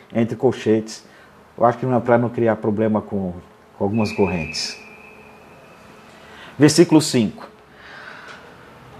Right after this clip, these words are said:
Eu queria já brincar um pouquinho com esse texto. Eu disse que o Evangelho de Marcos, ele tem uma dimensão política muito grande. Tem. Ah, de resistência ao Império Romano, sim. Mas ele também traz,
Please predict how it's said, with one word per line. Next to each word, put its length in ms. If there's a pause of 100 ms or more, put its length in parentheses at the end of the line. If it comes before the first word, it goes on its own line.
(120)
Eu 120
queria 580 (580)
já 360
brincar 400
um 80
pouquinho 440
com 140
esse 160
texto. 480 (100)
Eu 120
disse 360
que 120
o 20
Evangelho 300
de 60
Marcos, 360
ele 120
tem 140
uma 140
dimensão 320
política 540
muito 200
grande. 460 (260)
Tem. 300 (1400)
Ah, 340
de 100
resistência 520
ao 60
Império 180
Romano, 380
sim. 400 (1000)
Mas 220
ele 140
também 240
traz, 680